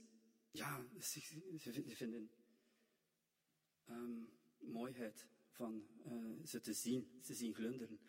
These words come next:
Ehm, <clears throat> Maarten Lambrechts had een boek geschreven over effect in architectuur.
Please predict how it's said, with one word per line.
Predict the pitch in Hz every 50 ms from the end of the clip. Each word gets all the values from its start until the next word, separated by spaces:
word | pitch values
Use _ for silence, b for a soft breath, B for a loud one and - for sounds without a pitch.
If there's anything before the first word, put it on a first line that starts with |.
| B B B B B B B B B B B
Ehm, | - - 123 123 123 - - -
<clears throat> | - - - - 147 147
Maarten | - 131 143 135 - - 135
Lambrechts | 120 123 143 143 127 123 - - -
had | 123 117 - 131
een | 120 113 117 117 117
boek | 113 123 120 -
geschreven | - 127 - - - 123 117 120 117 117
over | 110 117 110 107
effect | 110 101 - - 143 - -
in | 156 147
architectuur. | 147 147 - 151 - 147 135 - - 156 151 156 - -